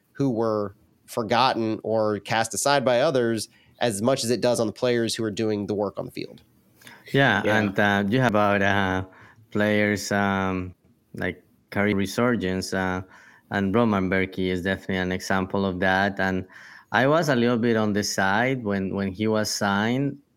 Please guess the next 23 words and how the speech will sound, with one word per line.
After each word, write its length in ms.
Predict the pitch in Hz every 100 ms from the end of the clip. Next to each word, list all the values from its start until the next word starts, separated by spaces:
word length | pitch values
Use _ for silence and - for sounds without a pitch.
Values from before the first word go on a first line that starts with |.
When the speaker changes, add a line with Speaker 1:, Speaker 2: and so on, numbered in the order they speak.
| -
Speaker 2:
um, 680 | 101 101 98 98 95 95 101 _ -
not 480 | 104 113 123 139 131
because 380 | 143 - 120
of 140 | 120 98
the 100 | 101
money, 340 | 98 113 143
but 220 | 117 104
my 160 | 101 101
concern 560 | 101 98 101 131 143 104
was 400 | 101 98 - - - - - _ _
he 100 | 110
hasn't 480 | 98 139 139 120 117
played 640 | 113 113 113 113 110 101 _ _ _ _ _ 113
in 160 | 104
a 80 | 98
year 580 | 90 120 120 98 101 110 107 -
or 160 | 104 101
longer. 840 | 98 98 95 _ - 104 110 104 -
Um, 600 | 98 95 92 90 92 92 -
he 80 | 104
has 280 | 101 92 - 90
been, 260 | 101 98
uh, 240 | 98 92